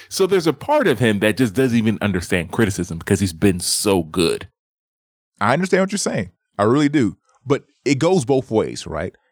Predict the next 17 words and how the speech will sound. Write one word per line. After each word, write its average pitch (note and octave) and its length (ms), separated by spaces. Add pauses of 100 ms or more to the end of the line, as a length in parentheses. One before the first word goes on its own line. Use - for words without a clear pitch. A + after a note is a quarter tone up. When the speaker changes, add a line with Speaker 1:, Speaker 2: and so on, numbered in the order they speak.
(100)
Speaker 2:
This C3 120
is D#3 120
kinda C3+ 300
like G#2+ 260 (280)
Peyton D3 320
Manning A#2+ 380 (560)
and F#2 200
Ryan E2+ 300
Leaf, - 300 (480)
right? D#2+ 240
You C#3 160
just, F3 260
you D#3+ 160
said G3+ 220
it - 120
perfectly, - 500
Chris. - 380